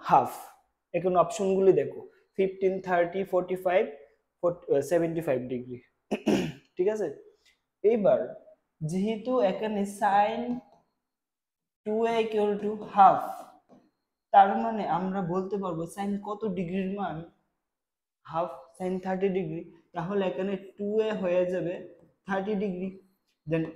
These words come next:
এ হয়ে যাবে পনেরো। তাহলে এখানে পনেরো, এখানে পেয়ে গেলাম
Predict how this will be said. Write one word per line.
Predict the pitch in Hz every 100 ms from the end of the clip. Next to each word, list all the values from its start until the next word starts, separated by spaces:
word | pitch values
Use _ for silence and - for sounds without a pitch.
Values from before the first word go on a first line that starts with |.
| 196
এ | 208
হয়ে | 185 180 180
যাবে | 190 190 247 - - - _ _ _ _ _ _ _
পনেরো। | 147 131 127 120 - - _ _ _ _ _ _ _ _ -
তাহলে | 151 165 180
এখানে | 180 185 190
পনেরো, | 185 185 214 - - -
এখানে | 147 151 151
পেয়ে | 175 160
গেলাম | 156 156